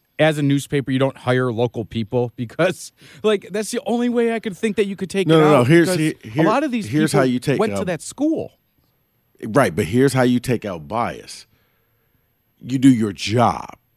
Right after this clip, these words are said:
Speaker 2: You don't always do what you wanna do. You don't always write what you wanna write. You don't always broadcast what you wanna broadcast. You're fair. You're, you're really down the line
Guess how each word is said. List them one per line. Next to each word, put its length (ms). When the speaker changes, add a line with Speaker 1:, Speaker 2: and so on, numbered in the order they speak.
Speaker 2:
You 100
don't 140
always 400
do 440
what 260
you 80
wanna 280
do. 280
You 140
don't 100
always 260
write 420
what 160
you 80
wanna 200
write. 400
You 140
don't 100
always 340
broadcast 640
what 160
you 80
wanna 240
broadcast. 800
You're 380
fair. 580
You're, 400
you're 180
really 360
down 360
the 100
line 380